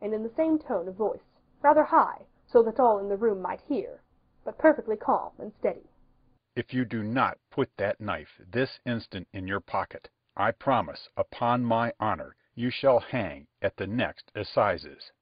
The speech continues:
Speaker 1: Then followed a battle of looks between them, but the captain soon knuckled under, put up his weapon, and resumed his seat, grumbling like a beaten dog.
Speaker 2: "And now, sir,"
Speaker 1: continued the doctor,
Speaker 2: "since I now know there's such a scoundrel in my district,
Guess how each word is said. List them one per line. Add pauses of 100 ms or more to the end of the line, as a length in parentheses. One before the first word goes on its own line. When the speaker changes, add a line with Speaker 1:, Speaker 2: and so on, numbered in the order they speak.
(100)
Speaker 1:
Then
followed
a
battle
of
looks
between
them, (400)
but
the
captain
soon
knuckled
under, (460)
put
up
his
weapon, (240)
and
resumed
his
seat, (340)
grumbling
like
a
beaten
dog. (680)
Speaker 2:
"And
now,
sir," (100)
Speaker 1:
continued
the
doctor, (400)
Speaker 2:
"since
I
now
know
there's
such
a
scoundrel
in
my
district,